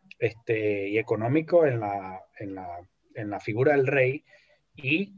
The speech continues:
quienes querían acceder al, al mayor cargo militar, o quienes querían acceder a la nobleza sin ser nobles de sangre, este, se metían al militar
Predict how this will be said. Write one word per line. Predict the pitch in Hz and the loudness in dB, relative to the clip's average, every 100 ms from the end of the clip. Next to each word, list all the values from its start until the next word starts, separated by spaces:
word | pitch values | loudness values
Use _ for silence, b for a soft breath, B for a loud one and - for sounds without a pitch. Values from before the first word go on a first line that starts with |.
| _ | _
quienes | - 127 117 113 110 104 | -4 -2 0 -2 -6 -8
querían | - 113 110 147 170 | -4 -4 2 2 4
acceder | 180 165 143 139 127 139 127 | 2 2 2 2 2 2 2
al, | 113 110 | 0 -2
al | 110 107 | -2 -2
mayor | 104 107 135 - | -2 0 0 2
cargo | 160 156 151 160 | 2 4 2 2
militar, | 165 151 135 135 127 131 - _ _ _ | 2 2 2 4 4 2 -8 _ _ _
o | 117 | -6
quienes | 107 117 107 104 | -2 -4 -4 -6
querían | - 110 123 156 | -2 0 0 2
acceder | 180 151 135 131 135 | 2 2 2 4 4
a | |
la | 123 | 2
nobleza | 113 113 143 127 | 2 2 2 2
sin | 120 104 | -2 -4
ser | 101 120 117 127 139 - | -4 0 2 0 -4 -8
nobles | 131 151 156 135 120 | -2 4 4 4 2
de | 117 110 | 0 2
sangre, | 160 151 147 175 180 b b b b b | 2 4 2 0 -6 b b b b b
este, | 120 - _ 131 123 117 113 110 107 104 98 | -4 -4 _ 0 2 2 -2 -2 0 0 -2
se | 95 - 113 101 | -8 -4 -2 -2
metían | 107 104 101 139 156 | -4 -4 0 2 4
al | 175 | 4
militar | 180 180 175 170 | 4 2 4 4